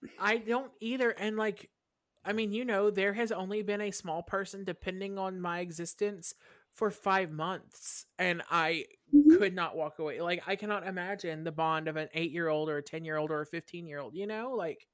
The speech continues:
Speaker 2: That's what I'm saying, that bond, that, it, it's so, and, and I, you know, sometimes I'm like, "Well, maybe it's different for a mom," but I don't think it is.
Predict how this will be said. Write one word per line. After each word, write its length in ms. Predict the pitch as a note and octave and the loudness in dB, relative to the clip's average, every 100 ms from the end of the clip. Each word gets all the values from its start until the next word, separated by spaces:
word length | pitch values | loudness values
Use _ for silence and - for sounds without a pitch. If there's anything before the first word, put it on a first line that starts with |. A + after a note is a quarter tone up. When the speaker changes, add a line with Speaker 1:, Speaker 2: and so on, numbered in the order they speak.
| _ _ _ _ _ - | _ _ _ _ _ -16
Speaker 2:
That's 140 | - | 4
what 80 | F4 | 12
I'm 100 | C#4+ | 12
saying, 280 | C#4+ F#4 F#4 | 12 10 10
that 340 | B3 - - | 8 6 8
bond, 500 | B3 C#4 E4+ B3 G3 | 12 12 12 10 8
that, 240 | F3 G#3+ - _ _ - | 2 0 -6 _ _ -6
it, 180 | - - - | -4 -4 2
it's 280 | C4+ - - | 4 8 10
so, 640 | - E4+ E4 D#4+ C#4+ B3 - - _ _ _ _ _ _ _ | 10 10 10 10 6 4 -6 -20 _ _ _ _ _ _ _
and, 140 | C#4 C#4 | 6 8
and 140 | C4+ C#4 | 10 12
I, 100 | D4+ | 12
you 160 | C#4 D#4 | 12 12
know, 100 | D4 | 12
sometimes 320 | D#4 D#4 D#4+ | 12 12 12
I'm 60 | |
like, 180 | D4 C#4+ | 12 12
"Well, 100 | D#4 | 12
maybe 240 | D#4 E4+ F4+ | 12 12 12
it's 160 | F4 | 12
different 320 | - B3+ C4+ | 6 8 6
for 140 | - A#3+ | 8 8
a 60 | |
mom," 400 | G#3+ A#3 C4+ A3+ | 8 8 8 8
but 100 | A3 | 6
I 100 | B3 | 6
don't 300 | A#3+ C#4 E4 | 10 12 10
think 220 | - E4+ C4 | 10 10 10
it 100 | C4 | 8
is. 680 | G#4+ G#4 G#3 G3 G#3+ - | 10 10 10 4 2 2